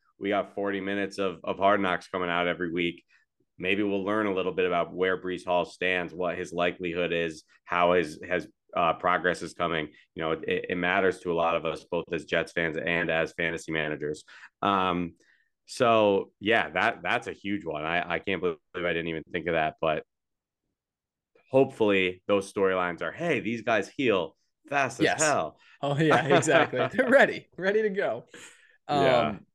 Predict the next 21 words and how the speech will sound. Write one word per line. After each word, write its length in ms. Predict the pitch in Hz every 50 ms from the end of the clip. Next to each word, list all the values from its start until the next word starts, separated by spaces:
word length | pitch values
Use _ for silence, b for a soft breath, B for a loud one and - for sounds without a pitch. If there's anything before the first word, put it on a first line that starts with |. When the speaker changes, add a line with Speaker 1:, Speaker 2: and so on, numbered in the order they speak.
| _ _ _
Speaker 1:
yeah. 140 | - 156 151
Speaker 2:
uh, 160 | 160 175 156
let's 220 | 175 180 180 165 -
see, 260 | - 170 151 143 -
a, 200 | 151 156 156 -
a 60 | 160
couple 300 | - 208 233 220 233 202
other 220 | 165 160 160 170 165
ones. 280 | 165 165 160 160 147
These 220 | 143 185 196 185 202
are 60 | 190
more 220 | 175 156 147 147
just, 280 | 143 151 147 135 - 151
like, 240 | 139 127 123 - _
football, 680 | _ - 143 131 - - 147 135 135 135 131 131 131 127
like, 240 | 123 123 120 117
worried 380 | 135 123 131 127 127 123 127 127
about 260 | 123 120 120 113 104
the 80 | - -
Jets, 480 | - - 123 113 117 117 113 - -
like, 340 | 120 117 110 110 110 - B